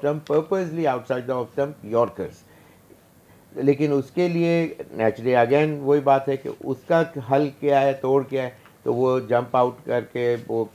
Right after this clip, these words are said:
पहले से stance अपना, base को strong करके, पहले right movement और फिर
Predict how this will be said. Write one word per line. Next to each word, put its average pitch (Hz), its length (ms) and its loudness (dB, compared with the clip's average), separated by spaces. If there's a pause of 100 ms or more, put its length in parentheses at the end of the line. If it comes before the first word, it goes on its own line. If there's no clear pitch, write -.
(180)
पहले 117 260 2
से 117 200 -4
stance 117 440 0
अपना, 117 260 -2
base 123 400 2
को 123 160 -4
strong 107 380 -2
करके, 107 320 -4 (360)
पहले 117 280 6
right 123 280 6 (280)
movement 131 440 -4
और 123 180 -2
फिर 131 240 2